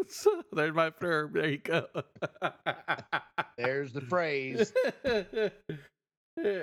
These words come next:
Speaker 1: and
Speaker 2: We
Speaker 1: I'm
Speaker 2: will
Speaker 1: a
Speaker 2: be selling T-shirts that says,
Speaker 1: It
Speaker 2: "J
Speaker 1: is.
Speaker 2: Talk,
Speaker 1: Yeah.
Speaker 2: it is what it is."
Speaker 1: Exactly, right? There you go.
Speaker 2: <laughs>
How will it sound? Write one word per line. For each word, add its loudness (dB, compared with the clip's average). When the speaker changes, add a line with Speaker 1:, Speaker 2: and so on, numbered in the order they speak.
Speaker 1:
and 2
Speaker 2:
We 4
Speaker 1:
I'm 4
Speaker 2:
will 6
Speaker 1:
a -2
Speaker 2:
be 0
selling 2
T-shirts -2
that -6
says, -2
Speaker 1:
It 4
Speaker 2:
"J 4
Speaker 1:
is. -2
Speaker 2:
Talk, -2
Speaker 1:
Yeah. -10
Speaker 2:
it -4
is -4
what -2
it -2
is." -2
Speaker 1:
Exactly, 0
right? -2
There -2
you -4
go. -2
Speaker 2:
<laughs> -18